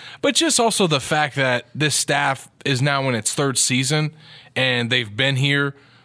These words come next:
for now multiple years. And, you know, recruiting starts in eighth, ninth grade. So a lot of these guys had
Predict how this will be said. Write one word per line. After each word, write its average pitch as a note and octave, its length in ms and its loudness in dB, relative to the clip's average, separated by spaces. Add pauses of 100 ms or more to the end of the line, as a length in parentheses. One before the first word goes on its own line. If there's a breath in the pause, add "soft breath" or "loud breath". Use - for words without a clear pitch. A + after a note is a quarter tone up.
for C#3+ 200 0
now C3+ 380 0 (220)
multiple C3+ 480 0
years. C3+ 560 0 (360 loud breath)
And, C#3 160 0
you F3 140 2
know, C#3+ 220 2
recruiting C3+ 440 0
starts - 680 0 (240)
in A2+ 440 -2
eighth, C#3+ 540 -4
ninth C3+ 320 -2
grade. B2+ 420 -2 (560 loud breath)
So G#3+ 160 -2
a G#3+ 40 0
lot A3+ 340 2
of A#3 80 0
these F#3+ 220 2
guys D#3 420 2
had C3+ 240 -2